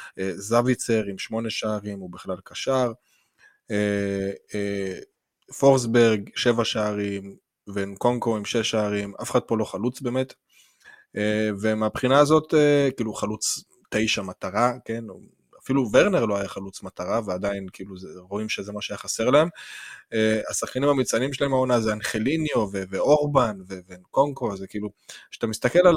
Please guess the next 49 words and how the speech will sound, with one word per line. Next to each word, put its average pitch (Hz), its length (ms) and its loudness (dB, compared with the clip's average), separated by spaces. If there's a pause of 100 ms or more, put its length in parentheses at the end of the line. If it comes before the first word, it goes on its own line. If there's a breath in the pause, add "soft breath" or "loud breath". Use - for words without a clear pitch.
ה-, 127 80 10
על 123 100 6
הדברים 117 360 2
האלה, 147 200 6
אתה 117 140 -2
מבין 117 240 -2
כאילו 107 240 -4
כמה 107 220 -4
היה 101 60 -8
חסר 107 380 -4
להם 104 180 -6
באמת 101 220 -12
חלוץ 113 380 -6
שישים - 580 -6
את 104 100 -12
הכדור 95 340 -8
ברשת, 131 480 0 (540 loud breath)
וגם 107 220 -2
ראית 135 220 4
את 147 120 4
זה 104 120 -2
גם, 98 140 -6
כי - 140 -12
בסופו 123 240 -4
של 131 80 -2
דבר 120 140 2
ברוב 101 220 0
המשחקים 120 420 -6
של 101 120 -6
לייפציג 113 340 -4
העונה, 107 260 -4
אתה 101 140 -10
ראית 101 200 -8
קבוצה 95 380 -14 (140)
סופר 170 500 0
דומיננטית, 131 800 -6 (1120)
שלרוב 123 380 4
גם 113 100 2
לא 123 80 2
נותנת 120 340 0
ליריב-, 104 540 -4
ליריבים 98 840 -6
שלה 107 260 -4
או 90 140 -8
ליריבה 92 380 -6
שלה 98 240 -6
לעבור 98 240 -6
את - 100 -12
החצי. - 320 -4